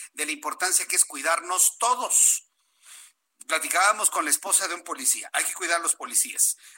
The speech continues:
hay que cuidar al personal médico. Ahora que platicaba con la señora hace unos instantes, que, eh, Gabriela Navarro, que nos impactó con su, con su discurso, con su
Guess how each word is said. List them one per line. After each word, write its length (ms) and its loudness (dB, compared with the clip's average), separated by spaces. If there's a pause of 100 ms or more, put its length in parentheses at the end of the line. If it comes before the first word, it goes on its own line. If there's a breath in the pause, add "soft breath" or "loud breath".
hay 140 2
que 80 -4
cuidar 480 2
al 140 0
personal 560 2
médico. 600 -4
Ahora 360 0
que 320 -6
platicaba 520 0
con 160 -2
la 100 0
señora 500 0
hace 260 -4
unos 200 0
instantes, 640 -2 (340 loud breath)
que, 200 -6 (260)
eh, 500 -8 (180)
Gabriela 380 -2
Navarro, 500 2
que 120 -2
nos 180 4
impactó 500 -4
con 180 -2
su, 480 0 (840 soft breath)
con 160 -2
su 240 0
discurso, 560 2
con 180 -4
su 800 -2